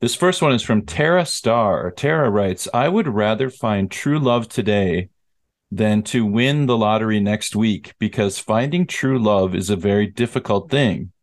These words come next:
is more difficult than finding money. You may find money in other things or work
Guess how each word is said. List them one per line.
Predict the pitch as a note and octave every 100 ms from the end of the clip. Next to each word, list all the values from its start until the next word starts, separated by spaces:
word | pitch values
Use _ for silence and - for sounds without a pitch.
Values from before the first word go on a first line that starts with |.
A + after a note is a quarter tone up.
| _ _ _ _ _ _ _ _
is | G2+ G#2 A2
more | A#2+ D3+
difficult | C#3 B2+ A2 A#2 G#2 G2+
than | A2
finding | - G#2+ G2+ G2
money. | G#2 A#2 F#2+ A2 _ _ _ _
You | A2+
may | A#2 C#3
find | E3+ E3 D3+
money | C3 C3+ C3+ A#2+
in | A2+
other | A2 B2
things | A#2+ A#2+ A#2+ A2+
or | A2
work | G2+ A#2 A2 E2 -